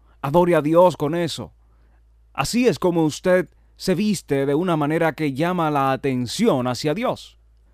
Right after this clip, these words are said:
Eso es Mateo cinco dieciséis. Dice, "Así alumbre vuestra luz delante de los hombres, para que vean vuestras buenas obras y glorifiquen a vuestro Padre que está en los cielos".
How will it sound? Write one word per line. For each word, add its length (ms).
Eso 160
es 80
Mateo 320
cinco 340
dieciséis. 680
Dice, 320
"Así 640
alumbre 760
vuestra 500
luz 320
delante 400
de 100
los 200
hombres, 520
para 220
que 160
vean 460
vuestras 560
buenas 440
obras 560
y 120
glorifiquen 1000
a 60
vuestro 480
Padre 500
que 120
está 260
en 80
los 140
cielos". 520